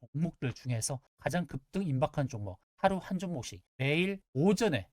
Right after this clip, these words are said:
무료로, 무료로 문자 발송해 드립니다. 문자를 받는 방법은 먼저 유튜브 채널 구독을 해주시고요. 휴대폰 번호 공일공 구칠사구 이육오오로 구독이란 두 글자만 문자로 발송해 주시면 되겠습니다. 바로 급등이 예상되는 가장 확실한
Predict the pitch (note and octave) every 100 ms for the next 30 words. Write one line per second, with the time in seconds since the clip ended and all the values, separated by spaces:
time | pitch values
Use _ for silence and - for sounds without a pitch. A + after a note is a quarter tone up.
0 | _ C#3+ F#3+ A#3 G#3 D3+ G3 - C#3 F3+
1 | G#3+ A3 G#3+ F3+ C#3+ D3+ E3 D#3 - B2+
2 | - D#3 F3 _ F3 E3+ - - F3+ F3+
3 | A2 G#2+ B2+ - - E3 G#3 F#3+ F3+ D3+
4 | D3 D3+ C#3+ A2+ F#2 - C3 D3+ F3+ C#3+
5 | - F3 F3 F#3 D#3 - B2 A#2+ A#2 B2+
6 | A2 G#2+ G2+ F#2 - - D#3+ - C#3 D3+
7 | - C3 D3 E3 - - - C#3+ D#3+ D3
8 | F#3 A3 - D3+ E3+ C#3+ F3+ _ C#3+ A3+
9 | A3 G#3+ G3 - D3 E3 - B2+ D3 A#2+
10 | A2+ B2+ A#2+ C#3+ - - B2 - A2+ C3+
11 | - - C3 D3+ _ C3+ C3+ B2+ F#2+ A2+
12 | - _ C#3 D3+ D#3 - E3+ D#3+ C#3 C#3
13 | C3 D#3+ - _ - - D#3+ G#3 _ -
14 | - - F3+